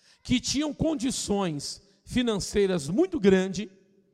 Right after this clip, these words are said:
e eles acreditavam só no Pentateuco. O que que é o Pentateuco? Os cinco primeiros livros que Moisés havia escrito.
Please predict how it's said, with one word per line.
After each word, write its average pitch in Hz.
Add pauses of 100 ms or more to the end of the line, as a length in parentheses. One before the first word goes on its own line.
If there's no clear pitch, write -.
(600)
e 254
eles 349
acreditavam 262
só -
no 254
Pentateuco. 208
O -
que -
que -
é 311
o 277
Pentateuco? 208 (460)
Os 220
cinco 302
primeiros 254
livros 220
que 233
Moisés 196
havia 190
escrito. 214